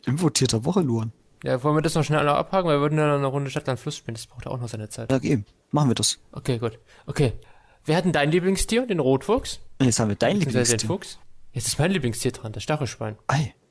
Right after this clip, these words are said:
Speaker 2: Und da würde ich jetzt damit anfangen, weil es mein Lieblingstier.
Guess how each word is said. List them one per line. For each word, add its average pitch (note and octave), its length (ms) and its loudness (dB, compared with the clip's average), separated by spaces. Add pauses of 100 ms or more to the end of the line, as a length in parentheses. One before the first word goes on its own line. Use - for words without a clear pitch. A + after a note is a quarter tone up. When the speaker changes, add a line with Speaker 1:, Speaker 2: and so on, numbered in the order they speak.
(260)
Speaker 2:
Und B2+ 340 -8 (360)
da C3+ 140 0
würde C#3 180 2
ich - 140 -4
jetzt - 220 -2
damit B2 200 0
anfangen, B2 340 -4
weil A#2 80 -2
es - 120 -10
mein B2 160 0
Lieblingstier. D3+ 580 0